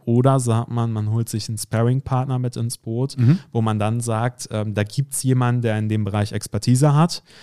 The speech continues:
Speaker 1: ähm, sodass man diese Nachfolgeplanung auch hinterher gestalten kann. Und da gibt's natürlich entweder, dass man einen separaten Steuerberater rangeht,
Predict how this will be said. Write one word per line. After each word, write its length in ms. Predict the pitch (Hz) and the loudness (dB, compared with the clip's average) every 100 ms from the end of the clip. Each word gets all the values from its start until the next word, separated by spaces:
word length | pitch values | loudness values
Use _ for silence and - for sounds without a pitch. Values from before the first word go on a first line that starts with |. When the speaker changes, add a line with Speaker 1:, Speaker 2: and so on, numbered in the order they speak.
| - _ 117 | -20 _ 0
Speaker 1:
ähm, 480 | 113 110 110 110 | 2 2 0 -4
sodass 400 | 110 110 107 - | -4 -2 -2 -2
man 180 | 123 107 | -2 -2
diese 240 | 107 110 104 | -2 -2 0
Nachfolgeplanung 1080 | 104 131 - 123 110 104 - 107 110 113 | 0 0 -2 -6 -4 -6 -2 0 2 0
auch 180 | 101 104 | -2 0
hinterher 340 | 113 110 104 101 | 0 0 0 0
gestalten 500 | 98 110 101 - - | -2 0 0 -2 -6
kann. 240 | 95 92 - - - | -8 -8 -10 -18 -6
Und 80 | 101 | 0
da 100 | 107 | 2
gibt's 300 | 123 127 - | 4 2 2
natürlich 560 | 120 - 123 117 113 | 0 2 0 0 0
entweder, 480 | 110 117 120 123 113 | 0 -2 0 -2 -2
dass 200 | 107 - | -2 -6
man 180 | 104 104 | -6 -4
einen 180 | 101 101 | -4 -2
separaten 500 | 107 113 104 104 104 | -2 -2 -2 -2 -4
Steuerberater 680 | - 123 135 123 120 120 113 | 0 0 2 0 -2 -2 -4
rangeht, 540 | 113 110 107 110 110 | -4 -2 -2 -2 -4